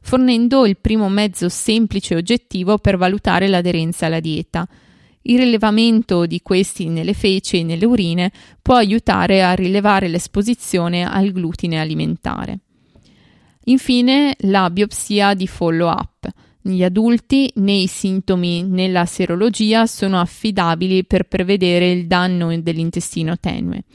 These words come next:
Infatti gli anticorpi sierici hanno scarsa sensibilità per l'atrofia dei villi persistente. In sintesi, cos'è importante ricordare?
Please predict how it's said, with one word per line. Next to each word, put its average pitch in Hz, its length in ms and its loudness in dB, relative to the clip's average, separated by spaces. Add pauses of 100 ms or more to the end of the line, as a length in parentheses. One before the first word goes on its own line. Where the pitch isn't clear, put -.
(360)
Infatti 226 560 2
gli 175 80 0
anticorpi 185 720 0
sierici 208 600 0
hanno 180 280 0
scarsa 196 500 -2
sensibilità 180 1000 -2
per 202 180 0
l'atrofia 180 720 -2
dei 190 180 0
villi 165 480 -6 (120)
persistente. - 1080 -6 (840)
In 233 160 4
sintesi, 262 500 2
cos'è 185 240 0
importante 180 640 0
ricordare? 170 800 -4